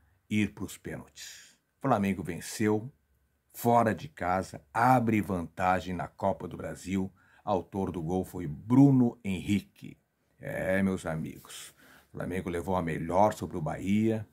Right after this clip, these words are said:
e abriu essa vantagem aí pra uma vaga na semifinal da Copa do Brasil dois mil e vinte e quatro. Um a zero na Arena Fonte Nova, lotada,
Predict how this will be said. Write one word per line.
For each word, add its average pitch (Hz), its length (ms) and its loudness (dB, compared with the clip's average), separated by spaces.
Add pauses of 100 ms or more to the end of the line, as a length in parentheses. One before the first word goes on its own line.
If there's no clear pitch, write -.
(1120)
e 107 400 2
abriu 101 400 0
essa 107 220 -2
vantagem 92 560 -2
aí 92 100 -6
pra - 100 -10
uma 90 200 0
vaga 90 420 0
na 85 100 -4
semifinal 92 1040 2 (300)
da 92 160 -4
Copa 92 340 -2
do 85 120 -8
Brasil 85 400 -4
dois 80 260 -6
mil 95 220 0
e 87 100 -2
vinte 82 240 -12
e - 60 -14
quatro. - 580 -14 (540)
Um 131 240 8
a 98 120 2
zero 98 420 0
na 80 80 -6
Arena 82 340 -4
Fonte 98 460 -6
Nova, 90 400 -2
lotada, 92 960 -2